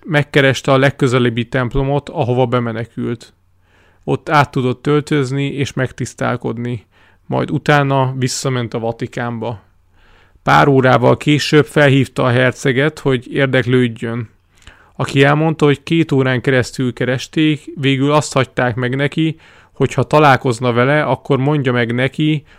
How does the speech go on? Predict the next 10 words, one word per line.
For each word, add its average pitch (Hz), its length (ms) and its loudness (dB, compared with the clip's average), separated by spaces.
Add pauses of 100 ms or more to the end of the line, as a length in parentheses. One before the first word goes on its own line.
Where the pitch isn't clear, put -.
hogy - 280 -4
Kapler, 139 800 0 (640)
a 120 300 0
római 123 380 2
Gestapo 123 600 -2
vezetője 135 760 -2
személyesen 123 800 -2
fog 120 260 -4
elszórakozni 123 920 -2
vele 123 460 0